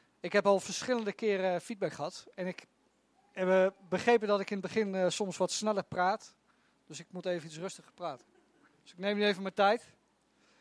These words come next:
Als je nou hier zit en je denkt aan het einde van de, van de dienst van: "Hey, ik heb ook nog een goede tip", dan hoor ik dat heel graag. <laughs> Laten we verder lezen in Job één, vers zes tot elf.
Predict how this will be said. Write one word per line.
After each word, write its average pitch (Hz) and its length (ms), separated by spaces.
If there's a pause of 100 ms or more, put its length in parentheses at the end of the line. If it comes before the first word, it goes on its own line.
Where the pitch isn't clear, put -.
(220)
Als 202 140
je 226 60
nou 220 160
hier 233 100
zit 247 200
en 240 60
je 226 100
denkt 226 220
aan 226 60
het 233 100
einde 226 160
van 220 120
de, 214 240
van 208 160
de 208 60
dienst 208 240
van: 202 120
"Hey, 196 220
ik - 100
heb 220 160
ook 233 140
nog 240 160
een 202 80
goede 185 240
tip", 226 180 (460)
dan 196 240
hoor 208 200
ik 196 80
dat 196 140
heel 214 140
graag. 220 380
<laughs> - 1700
Laten 226 220
we 240 60
verder 262 240
lezen 254 300
in 226 60
Job 226 180
één, 240 220
vers 226 180
zes 226 180
tot 226 160
elf. 165 440